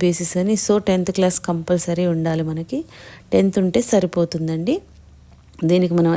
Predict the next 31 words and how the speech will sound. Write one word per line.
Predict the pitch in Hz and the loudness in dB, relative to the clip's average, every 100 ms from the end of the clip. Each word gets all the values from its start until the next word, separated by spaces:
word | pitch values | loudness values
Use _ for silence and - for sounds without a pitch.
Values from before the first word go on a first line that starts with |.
| 165 | 2
ఎలా | 180 175 | 2 0
అప్లై | - 175 - | 0 -2 0
చేసుకోవాలి | 165 - - 165 165 160 156 | -4 -4 -2 -2 0 -2 -4
అంటే | 165 240 | -2 0
కిందనే | 208 180 185 185 165 | 0 0 2 0 0
డీటెయిల్స్ | 165 170 165 160 | 0 0 0 -4
ఇచ్చారు, | 143 185 202 - | -6 -6 -6 -4
చూద్దాము. | 165 147 151 170 262 - - - - - - | -4 -4 -8 -8 -10 -14 -20 -20 -20 -20 -4
Fill | 208 208 | 0 2
in | 214 | 2
the | 196 175 | 2 0
details | 175 190 180 175 | 0 0 0 0
below | 175 196 | 0 0
and | 190 170 | 0 0
submit | 180 160 175 180 | -2 -2 -4 0
your | 170 160 | 0 0
application | 175 165 165 165 202 208 | -4 -6 -6 -4 -6 -2
to | 196 170 | -2 0
join | 170 165 165 208 | -2 0 -2 -2
us | - - 185 | -4 -4 -2
as | 202 220 - - | 0 -2 -4 -4
an | 175 | -2
advisor. | 165 160 165 160 160 - - - - - - - - | -2 -2 -2 0 -2 -8 -20 -20 -20 -20 -20 -12 -2
So | 226 247 190 | 0 0 -2
ఇక్కడ | 202 185 185 | 0 0 0
చూద్దాము. | 170 160 - - - | -4 -4 -6 -8 -2
ఫస్ట్ | 180 - 196 180 | -2 0 -2 0
మిస్టర్, | 180 - - 202 196 | 0 -2 0 0 0
మిసెస్ | 180 170 202 214 - | 0 0 -2 -2 -2
or | 165 170 | -2 0
డాక్టర్ | 165 - 180 | -2 2 0